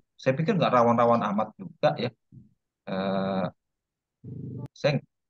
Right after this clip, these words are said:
tidak setuju di titik itu bahwa dia menyembunyi-, menyembunyikan fakta ya kan. Eh, itu sama aja dengan tidak jujur sebenarnya ya. Ya faktanya begitu ya begitu ya. Apa, selama ini tulisan ilmiah dan kita tidak buka ke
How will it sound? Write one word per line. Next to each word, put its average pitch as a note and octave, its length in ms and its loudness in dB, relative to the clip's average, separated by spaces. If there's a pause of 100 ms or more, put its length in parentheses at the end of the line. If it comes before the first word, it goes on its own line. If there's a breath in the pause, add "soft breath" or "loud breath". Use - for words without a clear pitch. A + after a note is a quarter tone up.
(120)
tidak G#2 220 0
setuju A#2+ 240 0
di G#3+ 100 2 (100)
titik - 260 -8 (100)
itu - 80 -2
bahwa G2+ 240 0
dia A2 220 4 (420)
menyembunyi-, G#2 440 2 (600)
menyembunyikan G#2 560 0
fakta G#2+ 640 0
ya G2 160 -8
kan. G2 140 -12 (800)
Eh, F#2+ 400 -16 (200)
itu E3+ 120 0 (200)
sama G2+ 320 0
aja G2+ 160 0
dengan G2 200 -4
tidak F#2+ 200 -6
jujur G#2 320 -2
sebenarnya G2 560 -2
ya. F2+ 200 -8
Ya B2 140 -2 (180)
faktanya G#3+ 360 0
begitu G3+ 240 -2
ya F#4+ 80 0
begitu - 320 -2
ya. F#3+ 160 2 (1700)
Apa, - 360 -6 (400)
selama B2 400 4
ini B2+ 80 4
tulisan B2+ 440 0
ilmiah A#2+ 360 0
dan - 160 -2
kita - 240 -4
tidak A2 280 -2
buka - 400 -2
ke - 200 -6